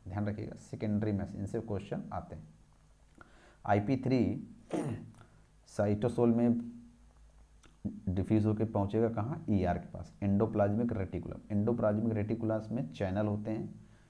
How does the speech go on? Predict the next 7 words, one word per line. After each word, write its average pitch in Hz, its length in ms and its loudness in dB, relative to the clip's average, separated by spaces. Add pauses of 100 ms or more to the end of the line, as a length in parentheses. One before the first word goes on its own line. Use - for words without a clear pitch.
(120)
जिनको 107 260 4
बोलते 104 340 0
हैं 120 220 -6 (100)
आईपी 98 420 0
थ्री 101 480 -4 (1400)
gated 90 500 0
channel। 78 240 -8